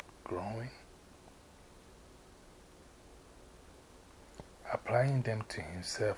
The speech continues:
on the cross. It was all planned long ago when sin first corrupted the world. God himself will pay the s-, price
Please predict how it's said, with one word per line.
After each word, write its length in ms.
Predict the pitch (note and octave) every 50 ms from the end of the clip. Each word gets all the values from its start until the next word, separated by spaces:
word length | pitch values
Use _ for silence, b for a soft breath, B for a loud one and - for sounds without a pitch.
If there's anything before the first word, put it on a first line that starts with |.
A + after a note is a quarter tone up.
| -
on 120 | - F2 E2+
the 100 | E2 E2+
cross. 680 | - - - - - - - - - - - - - - - - - - - - - - - - - - - - - - - - - - - - - - - - - - - - - - - - - - - - - - - - - - - - - - - - - - - - - - B B B B B B B - -
It 180 | G2 - -
was 220 | G#2 F#2+ F#2 - G#2+
all 340 | A2+ B2+ C3+ C3+ C#3 C3+ C3+ -
planned 420 | - A2 A2+ A#2 A#2 A#2 A2 A2
long 320 | A#2 A#2 A#2 A#2+ A2+ G#2
ago 400 | G2+ F#2+ F2+ F2 F#2+ G2+ G2 G2 F#2+ F2
when 240 | F#2 G#2 G#2 G2+ G2
sin 320 | - - - A#2+ A2+ G#2+
first 400 | G2+ - - - F#2+ F2+ - -
corrupted 640 | - - F#2 F2+ F#2+ G2+ - - - - G2 F2+ F2+
the 120 | - F#2
world. 340 | E2+ F2+ F2 F2 F2+ - - - - - - - - - - - - - - - - - - - - - - B B B B B B B B B B B - -
God 240 | - G#2 G2+ G2+
himself 500 | F#2+ F#2+ F2 E2+ - - - F#2+ F2+ - -
will 140 | F#2 F2 - -
pay 360 | - - - G2+ G2 G2 G2
the 100 | F#2 -
s-, 240 | - - - - - - - -
price 500 | - - - G#2 G#2 G#2+ - - -